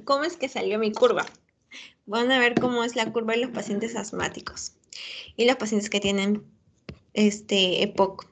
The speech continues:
que son patrones obstructivos. Em,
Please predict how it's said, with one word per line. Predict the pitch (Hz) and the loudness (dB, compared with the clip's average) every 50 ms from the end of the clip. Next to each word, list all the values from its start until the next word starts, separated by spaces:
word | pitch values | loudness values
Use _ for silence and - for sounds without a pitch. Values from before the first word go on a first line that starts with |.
| _ _ - - | _ _ -10 -2
que | - 202 202 | 0 2 2
son | 208 - 214 214 220 | 2 4 2 4 4
patrones | 220 208 208 196 196 208 208 214 220 220 - - - | 4 2 2 2 4 4 4 4 4 2 -2 -6 0
obstructivos. | - 202 220 196 - - - - - 220 226 226 226 - 226 214 185 175 180 - - - - - _ _ _ - - - - - - - - - - _ _ _ - | 2 4 4 4 2 -2 -4 -2 -2 -2 -2 -4 -6 -2 -2 -2 -2 -2 -4 -6 -8 -8 -10 -14 _ _ _ -20 -20 -20 -20 -20 -20 -20 -20 -20 -20 _ _ _ 0
Em, | 214 220 220 214 208 208 202 202 202 196 - | 4 6 8 8 8 6 6 2 0 -4 -6